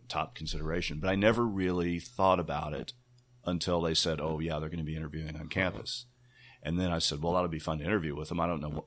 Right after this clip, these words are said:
what kind of a chance I'd have, but it would be fun at least to go talk to them." And so I had the interview,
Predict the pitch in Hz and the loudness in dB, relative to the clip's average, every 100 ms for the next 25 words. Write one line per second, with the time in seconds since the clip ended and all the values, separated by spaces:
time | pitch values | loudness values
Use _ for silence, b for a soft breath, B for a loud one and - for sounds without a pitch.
0 | _ - 90 85 76 71 - 120 110 78 | _ -6 -4 -2 -4 -4 0 0 2 -2
1 | 76 73 71 76 82 - 78 76 73 - | -2 -6 -6 -8 -10 -8 -6 -6 -6 -6
2 | 69 65 80 - 73 71 73 82 82 - | -8 -8 -6 -6 -6 -8 -4 0 0 0
3 | 78 - - _ - B B B B B | -12 -12 -16 _ -20 B B B B B
4 | - 95 - 101 95 104 98 90 87 85 | 0 4 8 8 10 6 6 4 2 2
5 | 82 80 78 | 2 2 -2